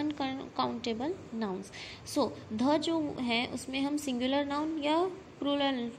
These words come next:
काउंटेबल नाउन हो, हम दोनों के पहले the का यूज़ कर सकते हैं। ओके, let's see this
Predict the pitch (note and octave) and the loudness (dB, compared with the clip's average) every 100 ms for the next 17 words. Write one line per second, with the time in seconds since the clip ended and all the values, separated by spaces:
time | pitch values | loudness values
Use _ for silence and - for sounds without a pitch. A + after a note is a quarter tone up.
0 | B3 A3 A3 A3 A3 A3 G#3+ G#3+ C4+ E4 | -2 0 0 -2 0 0 -2 -2 -2 -4
1 | - - - B3+ B3 A#3 A3 A3+ B3 C4+ | -8 -12 -4 -2 2 2 2 -2 -2 -2
2 | F4 C3+ - A#3+ G#3+ A3 A#3 A3 G#3+ A#3 | -2 -6 -4 0 2 0 0 0 0 0
3 | A#3 G#3+ B3+ - - G#3+ G#3+ F#3+ - G3+ | 0 2 -2 -4 0 0 0 -6 -6 -8
4 | G3 - A3+ - G4 - - - - - | -6 -6 -8 -6 -6 -6 -10 -10 -4 2
5 | C#4 C#4 - C4+ B3+ C#4 - | 2 2 0 2 2 0 -2